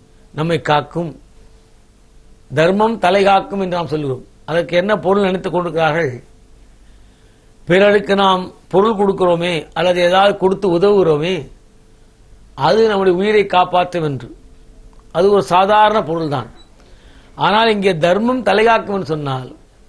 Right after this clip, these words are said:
நம்மை காப்பதிலே மிகவும் தலையாக இருப்பது தர்மம்தான்.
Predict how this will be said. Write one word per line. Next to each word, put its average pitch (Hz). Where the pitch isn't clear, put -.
நம்மை 180
காப்பதிலே 240
மிகவும் 202
தலையாக 214
இருப்பது 196
தர்மம்தான். 135